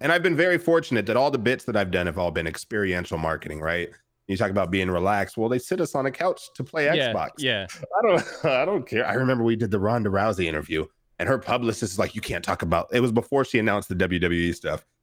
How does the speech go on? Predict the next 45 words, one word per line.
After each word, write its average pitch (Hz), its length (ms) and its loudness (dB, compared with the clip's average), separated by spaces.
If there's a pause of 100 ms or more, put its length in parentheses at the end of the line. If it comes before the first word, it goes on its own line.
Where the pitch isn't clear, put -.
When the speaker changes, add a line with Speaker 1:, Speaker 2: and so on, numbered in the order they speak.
(100)
Speaker 1:
"You 151 80 -6
can't 127 200 0
talk 110 160 -2
about 90 160 2
Holly 113 240 2
Holm 147 300 4
and 110 120 0
how 120 80 2
many 107 140 0
times 107 240 -2
she 107 80 -6
got 82 160 2
knocked 92 260 -2
out. 156 140 2
You 127 60 -6
can't 113 180 0
talk 120 100 2
about 110 160 2
this." 143 180 0
I'm 143 80 2
like, 131 140 2
"Bro, 135 240 4
we're 117 80 4
about 127 200 2
to 120 40 -2
play 123 160 2
Assassin's 120 500 0
Creed. 107 380 0 (140)
I 170 60 -4
don't 165 180 0
give 139 120 0
a 123 40 -2 (100)
damn 143 260 2
about 127 260 2
her 156 120 2
career." 147 440 4
<laughs> - 360 4
Like, 165 220 4 (580)
we're 151 80 2
just 170 140 0
gonna 180 180 2
sit 185 220 2
here, 170 360 4
you 156 140 2
know, 117 260 4